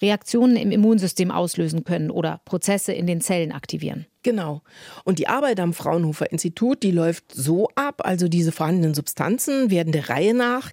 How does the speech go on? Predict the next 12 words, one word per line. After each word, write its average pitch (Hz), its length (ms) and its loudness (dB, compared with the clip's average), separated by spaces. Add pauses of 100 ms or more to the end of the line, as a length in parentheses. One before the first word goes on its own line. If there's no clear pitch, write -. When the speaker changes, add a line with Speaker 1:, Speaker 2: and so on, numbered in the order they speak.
Speaker 2:
ganz 220 280 -2
systematisch 196 880 0
Speaker 1:
Mhm. - 40 -18
Speaker 2:
durchgesehen 180 560 2
und 139 140 -4
getestet, - 500 -2
hat 175 100 -6
er 175 60 0
ja 151 160 0
eben 165 240 0
auch - 120 -10
beschrieben. 254 440 0